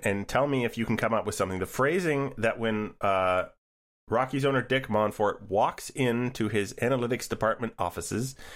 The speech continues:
um, that he, what does he say in order, <laughs> in order to get his analytics staff to crunch numbers to tell him that they're going to win ninety-four games and lose sixty-eight? Because he said he did not do this math himself.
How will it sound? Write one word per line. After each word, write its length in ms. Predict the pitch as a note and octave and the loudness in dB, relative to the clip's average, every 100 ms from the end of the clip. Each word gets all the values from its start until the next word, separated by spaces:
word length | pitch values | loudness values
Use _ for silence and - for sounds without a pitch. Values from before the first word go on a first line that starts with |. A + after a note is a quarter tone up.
| - - - - | -16 -14 -14 -2
um, 380 | G2+ G2 G2 G2 - | 2 4 2 -2 -2
that 200 | G#2+ G#2+ | -2 0
he, 640 | - D3 C#3+ C#3 C3 C3 - _ - - _ _ | -2 0 2 2 2 -2 -12 _ -20 -20 _ _
what 280 | G#2+ B2 G#3 | 0 2 2
does 160 | C#4 - | -2 -2
he 160 | G#3+ | -2
say 600 | F#3 - F3 A2+ D#2 - _ _ _ _ _ | -2 0 2 2 0 -6 _ _ _ _ _
in 160 | - B2+ | 0 4
order, 380 | C#3+ D#3+ D#3+ C#3+ - C3 - | 4 6 6 4 2 -2 -2
<laughs> 200 | - - | -4 2
in 220 | D#4+ - | 6 8
order 160 | D#4+ | 6
to 80 | E3+ | 4
get 180 | D#3 E3+ | 0 2
his 120 | E3+ | 4
analytics 580 | D#3+ D#3+ E3 G3 G3 - | 4 4 4 2 2 0
staff 480 | - - F3 D3+ - - - | -2 2 4 2 -2 -12 -2
to 100 | D#3+ | 0
crunch 360 | - E3+ F3 | 2 2 2
numbers 400 | D#3+ C3+ B2+ B2+ | 0 2 2 0
to 120 | - | -2
tell 280 | B2 - D3 | -2 2 2
him 260 | C3+ G2+ F#2 - - | 2 -2 -2 -10 -4
that 140 | A2+ | 0
they're 100 | B2 | 2
going 220 | A#2 B2 B2+ | 2 2 2
to 60 | |
win 220 | A#2 A#2+ | 2 2
ninety-four 460 | A2+ A#2 A2+ G#2+ G#2+ | 2 2 2 0 2
games 240 | G#2 G2+ | 2 0
and 80 | F#2+ | 0
lose 120 | G2 | 0
sixty-eight? 380 | - G2+ - E2 | 0 -2 -2 -2
Because 260 | A2 C3+ C3 | 0 -2 -2
he 140 | C#3 | -2
said 460 | C3 - E3+ G3 G#3 - - - | -2 0 2 2 -2 -10 -20 -16
he 140 | - F3+ | -2 0
did 140 | C4 | 2
not 200 | B3 A#3+ | 2 2
do 140 | A3+ A#3 | 0 0
this 240 | C4 - - | -2 -4 0
math 260 | E3 B3 | 0 0
himself. 440 | B3 A3+ G#3 E2+ | -2 -2 0 -2